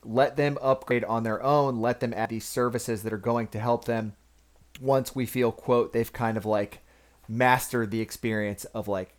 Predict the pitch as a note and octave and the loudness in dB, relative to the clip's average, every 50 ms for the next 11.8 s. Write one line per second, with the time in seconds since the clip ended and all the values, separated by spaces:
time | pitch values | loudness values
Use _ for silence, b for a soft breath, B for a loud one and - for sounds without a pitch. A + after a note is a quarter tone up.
0 | _ - - D#3+ D#3+ E3 D3+ - C#3 C3 B2 G2+ A#2 A#2+ A2+ A2 G#2 - A2+ G#2+ | _ -2 0 2 2 2 2 2 0 0 0 0 0 -2 -2 -2 -4 -4 -4 -4
1 | G#2+ - - G#2 G2+ F#2 - G2 G2 F#2+ F#2 - F#2+ F#2+ F#2+ F#2 F#2+ - - - | -4 -4 -6 -8 -8 -8 -6 -6 -6 -6 -8 -8 -8 -8 -8 -8 -10 -14 -18 -20
2 | - _ - A2 G#2+ G#2+ A#2 C#3 D3 C#3+ B2+ B2+ A#2 A2+ A2 G#2+ G2+ G2 F#2 F#2 | -20 _ -8 -6 -4 -2 0 2 2 2 2 0 0 0 0 0 0 0 -2 -2
3 | G2+ b b b b b - G#2+ A2+ C3+ C#3 C#3 C#3 C#3 A#2+ A2+ - - - A#2+ | -6 b b b b b -6 -2 2 4 6 6 6 6 2 0 -2 -2 0 0
4 | A2+ G#2+ - A2 G#2 G2+ G2 G2 F#2+ F#2 F#2+ - - - - - b b b b | 0 0 -2 -4 -2 -2 -2 -2 -4 -4 -6 -8 -12 -14 -14 -16 b b b b
5 | - G2+ G2+ G2 F#2+ G2 A2+ A#2+ A#2+ B2 A#2+ C3 C#3+ D3+ D#3 D3 - - C3 B2+ | -4 -2 0 0 0 -2 -2 -2 0 2 4 6 6 6 6 4 2 0 -2 -2
6 | A#2+ A2+ - - B2 A#2 A2+ A2 A2 G#2+ G2+ - G#2 F#2 G#2 A2 G#2+ G#2 G2 G2 | -2 -4 -2 0 0 0 2 2 0 0 -2 -4 -8 -6 -4 -2 -2 -2 -4 -6
7 | F#2 G2+ A2+ C#3+ E3 E3 D#3 C#3+ C3+ B2+ A#2+ B2 B2 A#2+ - B2 A#2+ A2 - - | -6 -4 -2 2 4 4 4 4 4 2 0 0 -2 -4 -4 -4 -4 -4 -4 -6
8 | B2 A2+ - - A#2+ A2+ A2 A2 G#2+ - A#2 G2+ A#2 A2 G#2 G#2 G2+ C#3 D3+ D3 | -10 -6 -2 -2 0 2 2 0 0 -4 -4 -6 -4 -4 -4 -4 -4 -4 -4 -4
9 | - - A#2 A2 A2 G#2+ G2+ - - - A#2+ A2 - - A2 G2 A2 G#2 - G#2 | -4 -4 -6 -4 -4 -6 -8 -8 -6 -6 -6 -4 -4 -6 -6 -6 -6 -8 -8 -10
10 | - - A2 G#2 G2 G2+ G2+ G2+ G2+ F#2+ F#2+ F#2+ G2 _ _ _ _ - - A#2 | -10 -6 -6 -6 -6 -6 -6 -6 -6 -6 -6 -8 -10 _ _ _ _ -10 -8 -8
11 | G2 G#2 F#2 E2+ F#2 F2 E2+ D2 D#2+ F2+ - - - - - | -6 -6 -6 -6 -6 -6 -6 -8 -10 -12 -12 -14 -14 -16 -20